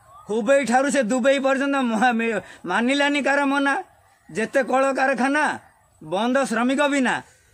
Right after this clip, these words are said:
ରୋଗର ପ୍ରାବଲ୍ୟ ବଢ଼େ ଦିନୁ ଦିନ ଫୁଲ ଡାକ୍ତରଖାନା। ଦିନ ରାତି ଗବେଷଣା କରି କରି ଥକିଗଲେଣି ଡାକ୍ତର। ସଠିକ୍ ଔଷଧ ବାହାରି ପାରୁନି, ନାହିଁ ତାର ପ୍ରତିକାର। ସଜାଗ ରହିବା ସାର, ବୁଲନ୍ତୁ ନାହିଁ ବାହାର।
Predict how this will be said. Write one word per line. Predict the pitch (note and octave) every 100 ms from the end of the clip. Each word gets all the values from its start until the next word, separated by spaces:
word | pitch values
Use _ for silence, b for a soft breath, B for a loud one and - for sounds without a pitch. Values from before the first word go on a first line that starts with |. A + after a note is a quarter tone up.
| _ -
ରୋଗର | F3+ G#3 A#3+ A3+
ପ୍ରାବଲ୍ୟ | A#3 A#3 B3 B3+ B3+
ବଢ଼େ | A#3+ B3 B3
ଦିନୁ | B3+ B3+
ଦିନ | A#3+ A#3+
ଫୁଲ | B3+ A#3 C4+ C4+
ଡାକ୍ତରଖାନା। | B3+ A3+ - G#3 A3+ G#3+ D#3+ G#2+ _ _ _ b b b b b b b b b b b b
ଦିନ | D#3+ A#3 C4
ରାତି | C4+ B3 C4+
ଗବେଷଣା | B3 C4+ C4+ C4+ C4+
କରି | B3+ C#4
କରି | C4 C#4 C#4
ଥକିଗଲେଣି | - G3 C4+ C4+ C#4 C#4
ଡାକ୍ତର। | C4+ C4 C#4+ C#4+ C#4+ - b b b b
ସଠିକ୍ | - A#3 C#4+ C4+
ଔଷଧ | C4+ C#4 C#4 C#4
ବାହାରି | B3+ A#3 C#4 C#4
ପାରୁନି, | C4 C#4 C#4+ C4
ନାହିଁ | A3 C4
ତାର | C4+ C4+ C#4
ପ୍ରତିକାର। | C4 C4 C4 C4+ C#4 F#4+ b b b b
ସଜାଗ | - G#3+ G3+ C4 C4
ରହିବା | C4 C#4 C4+
ସାର, | G#3 A3+ C#4+ B3 A#2+ b b -
ବୁଲନ୍ତୁ | E3+ A#3 C#4 C#4
ନାହିଁ | C4+ C4 C#4
ବାହାର। | B3+ C4+ A#3 D3+